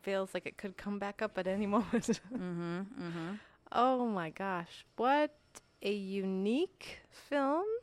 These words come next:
Speaker 1: <laughs> Trying to find a positive.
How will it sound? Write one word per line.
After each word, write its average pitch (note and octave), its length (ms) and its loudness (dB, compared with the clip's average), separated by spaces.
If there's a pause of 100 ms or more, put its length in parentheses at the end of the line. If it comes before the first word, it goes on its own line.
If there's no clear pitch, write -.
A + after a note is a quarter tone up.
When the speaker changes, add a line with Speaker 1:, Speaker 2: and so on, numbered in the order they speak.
(200)
Speaker 1:
<laughs> - 880 -4
Trying A#3 240 6
to G#3+ 80 6
find G#3 240 2
a G3 40 -4
positive. D#4+ 720 2